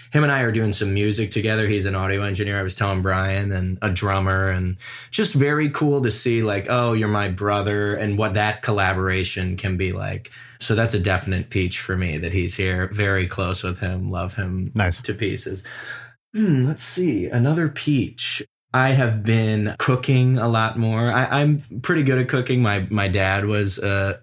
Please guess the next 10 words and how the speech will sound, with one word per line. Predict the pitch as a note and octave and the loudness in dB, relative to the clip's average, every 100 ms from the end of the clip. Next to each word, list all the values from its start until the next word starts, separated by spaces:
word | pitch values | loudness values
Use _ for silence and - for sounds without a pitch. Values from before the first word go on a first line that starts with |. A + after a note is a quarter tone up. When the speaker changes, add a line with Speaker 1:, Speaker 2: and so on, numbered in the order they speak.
| - | -4
Speaker 1:
a | G2 | -2
cook | - A#2 G#2+ - - | 0 0 0 -6 -4
at | F#2+ | -2
home, | F2+ G2 F#2 F#2 G2+ | 0 0 0 0 -2
you | G2 | -2
know, | F#2 | 0
nothing | F#2 F2+ F2+ | 0 0 -2
formal, | - F#2+ F#2+ F#2+ G2+ | -2 -2 0 0 0
but, | G2 F#2 | 0 -2
like, | F#2+ F#2 F#2 | -2 -2 -6